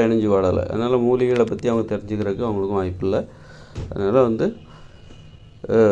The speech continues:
இயற்கையோட இணைஞ்சு வாழ்ந்தாங்க. இருநூறு வருஷத்துக்கு முன்னாடிலாம் இயற்கையோட இணைஞ்சு மூலிகைகளோட, அவங்க மூலிகைகளை தினமும் அந்த வாழ்க்கை முறையில பார்த்தாங்க. இயற்கையோட இணைஞ்சு, அ, உணவு,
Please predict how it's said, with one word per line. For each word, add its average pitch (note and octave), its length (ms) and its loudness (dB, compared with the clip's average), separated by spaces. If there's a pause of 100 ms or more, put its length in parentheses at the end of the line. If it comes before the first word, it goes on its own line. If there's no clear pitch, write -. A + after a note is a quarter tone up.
(440)
இயற்கையோட C#3 480 2
இணைஞ்சு B2+ 360 2
வாழ்ந்தாங்க. G#2 400 4
இருநூறு G#2+ 360 0
வருஷத்துக்கு A2 460 -4
முன்னாடிலாம் G#2+ 460 -2
இயற்கையோட B2 520 0
இணைஞ்சு A#2 640 0
மூலிகைகளோட, B2+ 880 6
அவங்க A2 300 0
மூலிகைகளை B2+ 580 4
தினமும் A#2+ 340 0
அந்த A2+ 200 2
வாழ்க்கை A#2 400 4
முறையில A2+ 300 4
பார்த்தாங்க. G#2+ 640 0 (540)
இயற்கையோட A#2 520 2
இணைஞ்சு, A2 560 2 (440)
அ, G#2+ 60 0 (560)
உணவு, A#2 340 4